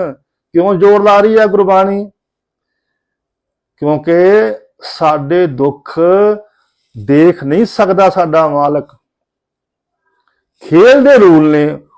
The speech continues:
ਉਹ ਵੀ ਭੰਗ ਨਹੀਂ ਕੀਤੇ ਜਾ ਸਕਦੇ। ਹਾਂ, ਜਦੋਂ ਕਦੇ "ਜਬ ਆ ਕਰ-, ਕਰਤ ਹੋ ਕਬ ਹੂੰ", ਜਦੋਂ ਕਦੇ ਮਨ 'ਚ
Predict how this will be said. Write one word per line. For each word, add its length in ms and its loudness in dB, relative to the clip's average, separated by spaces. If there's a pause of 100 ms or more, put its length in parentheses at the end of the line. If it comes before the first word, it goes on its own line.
(300)
ਉਹ 160 4
ਵੀ 140 2
ਭੰਗ 280 -2
ਨਹੀਂ 160 -4
ਕੀਤੇ 200 -2
ਜਾ 100 0
ਸਕਦੇ। 440 -10 (1160)
ਹਾਂ, 300 0
ਜਦੋਂ 280 0
ਕਦੇ 560 0 (420)
"ਜਬ 220 0
ਆ 180 0
ਕਰ-, 440 -2
ਕਰਤ 280 -2
ਹੋ 200 0
ਕਬ 200 0
ਹੂੰ", 260 -2
ਜਦੋਂ 220 -4
ਕਦੇ 240 0
ਮਨ 280 -4
'ਚ 140 -16